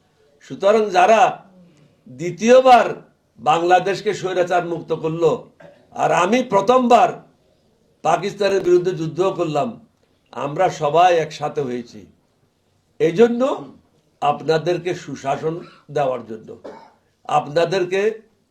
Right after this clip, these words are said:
শান্তি সুখ দেওয়ার জন্য, আপনাদের স-, ধন সম্পদ লুণ্ঠন করার জন্য না, আপনাদের মা বোনদের ইজ্জত লুণ্ঠন করার জন্য না।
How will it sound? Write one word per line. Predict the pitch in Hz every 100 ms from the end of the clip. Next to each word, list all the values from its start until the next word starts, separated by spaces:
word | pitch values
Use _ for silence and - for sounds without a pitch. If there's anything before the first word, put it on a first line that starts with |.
| _ _ _ _ _ _ _
শান্তি | 165 190 156 180 175
সুখ | - 175 143
দেওয়ার | 151 143 123
জন্য, | 123 117 101 - _ _ _ -
আপনাদের | 139 143 160 170 202 156
স-, | 131 -
ধন | 160 175 180
সম্পদ | 165 151 165 160 147
লুণ্ঠন | 151 151 151
করার | 131 131 113
জন্য | 120 113
না, | 110 - _ _ _ _ _ 98 _ - _ _ - - -
আপনাদের | 170 160 202 208 220 -
মা | 196 196
বোনদের | 226 220 214
ইজ্জত | 190 190 170
লুণ্ঠন | 175 175 170
করার | 156 151
জন্য | 147 139
না। | 135